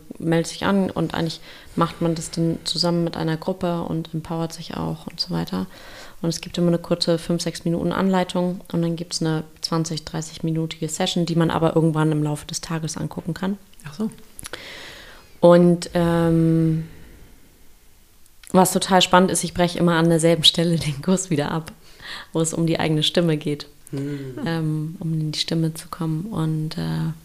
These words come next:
Speaker 1: ja, jetzt habe ich ja nächste Woche, äh, ein paar Tage Ferien. Also weiß ich schon, äh, was mein To-Do sein wird. Was ganz schön ist, dass du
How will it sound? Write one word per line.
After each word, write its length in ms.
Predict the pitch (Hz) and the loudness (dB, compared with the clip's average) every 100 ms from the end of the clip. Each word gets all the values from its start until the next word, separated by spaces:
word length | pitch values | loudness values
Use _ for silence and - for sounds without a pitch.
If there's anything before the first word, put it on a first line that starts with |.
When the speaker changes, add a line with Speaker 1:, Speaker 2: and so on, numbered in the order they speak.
| - - - - - - 180 | -20 -20 -20 -20 -20 -8 -2
Speaker 1:
ja, 160 | 160 - | -2 -2
jetzt 200 | 165 - | -4 -4
habe 140 | 160 | -4
ich 80 | 165 | -2
ja 80 | 165 | 0
nächste 280 | 160 160 156 | 0 0 0
Woche, 300 | 156 156 156 - | -2 -2 -4 -2
äh, 220 | 165 160 | -4 -2
ein 100 | 160 | -4
paar 180 | 151 165 | -4 -4
Tage 320 | 160 160 160 | -4 -4 -6
Ferien. 760 | 165 - 196 175 165 147 151 233 - - - - - - | -8 -2 2 2 4 2 2 0 -4 -18 -20 -20 -20 -10
Also 480 | 170 160 156 156 156 | -4 -4 -2 -2 -2
weiß 320 | 156 156 170 165 | -2 0 0 -2
ich 140 | 143 | -4
schon, 360 | - 151 180 - | 0 0 0 -4
äh, 200 | 170 160 | -4 -4
was 160 | 160 160 | -4 -4
mein 160 | 165 156 | -6 -6
To-Do 260 | 165 160 | -8 -6
sein 300 | 170 160 160 | -4 -4 -4
wird. 200 | 170 170 - - - - - - | -4 -8 -16 -20 -20 -20 -20 -6
Was 160 | - 165 | -2 0
ganz 200 | 170 165 | 2 2
schön 220 | - 180 | 2 4
ist, 220 | 175 170 | 2 0
dass 220 | 175 170 - | -2 -2 -2
du 380 | 175 165 165 | 2 2 0